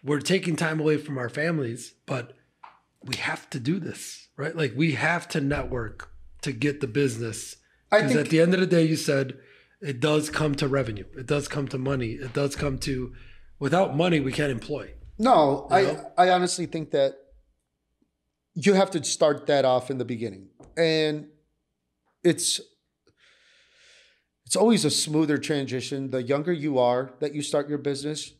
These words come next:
Speaker 2: you don't have the family that you're taken away from, you know, like, uh, your wife,
Speaker 1: You're
Speaker 2: if
Speaker 1: single.
Speaker 2: you're not home.
Speaker 1: You're not,
Speaker 2: Like,
Speaker 1: yeah,
Speaker 2: yeah,
Speaker 1: you're,
Speaker 2: like,
Speaker 1: yeah.
Speaker 2: you have to work it. The harder you work that, the easier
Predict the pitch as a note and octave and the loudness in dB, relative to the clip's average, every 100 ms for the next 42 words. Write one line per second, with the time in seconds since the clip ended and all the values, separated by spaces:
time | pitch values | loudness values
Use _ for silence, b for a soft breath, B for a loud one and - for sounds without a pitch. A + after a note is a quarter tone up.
0 | _ C#3+ C#3+ D3 C#3+ D3 C#3+ - _ _ | _ -6 2 2 2 -4 -4 -6 _ _
1 | C#3+ C#3 - D3 C#3 C3+ C3 B2+ _ _ | -2 -2 0 0 0 -2 -6 -10 _ _
2 | _ _ C3+ C#3+ C#3+ C#3 - C#3+ C#3 B2+ | _ _ -2 0 0 -6 -4 -4 -2 -2
3 | C3 B2 C3+ B2+ B2+ C3 - D3 C3+ C3 | -4 -4 -8 -8 -8 -12 -14 -6 -2 0
4 | C3 B2+ B2+ B2+ B2+ B2+ B2+ A#2+ C3 B2+ | 2 2 0 -2 -2 0 -2 0 2 2
5 | A#2+ C#3 C3+ F3+ E3+ C#3 C#3+ C#3 C3 C#3 | 0 -4 0 2 2 2 2 2 2 2
6 | C#3 C#3+ C#3 D3 E3 F3 C#3+ C#3+ C#3 F#3 | 2 2 2 4 6 8 8 4 2 2
7 | G#3 F#3 - - D3+ C#3 - - C#3+ B2 | 2 -2 -6 -6 0 0 -2 -6 -6 0
8 | C3+ C3+ A#2+ B2 A#2 C3+ E3+ F#3 F3+ C3 | 0 0 -4 -4 -2 0 2 2 -2 -6
9 | E3 C3+ C3+ C#3+ C#3 C3 C#3 D3+ - b | -8 -4 -2 -2 -4 -2 0 -2 -8 b
10 | b b b _ B2 D3 - - F3 E3+ | b b b _ 2 2 0 -8 -4 -2
11 | C#3 C#3+ C#3+ C#3+ D3 C#3+ | -2 0 2 2 0 -4